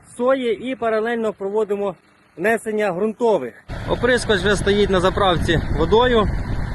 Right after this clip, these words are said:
Температура наразі маємо плюс дванадцять, чотирнадцять градусів тепла. Вночі було невелике випадання дощу.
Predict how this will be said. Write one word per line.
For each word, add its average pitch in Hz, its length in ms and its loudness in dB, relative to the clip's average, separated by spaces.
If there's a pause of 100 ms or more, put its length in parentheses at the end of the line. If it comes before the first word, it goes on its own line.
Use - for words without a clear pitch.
(400)
Температура 220 600 4
наразі 196 400 2
маємо 180 500 2 (640)
плюс 202 160 6
дванадцять, 196 460 2
чотирнадцять 185 480 0
градусів 170 440 0
тепла. 220 420 0
Вночі 185 360 0
було 185 300 2
невелике 175 480 2
випадання 165 460 0
дощу. 202 520 0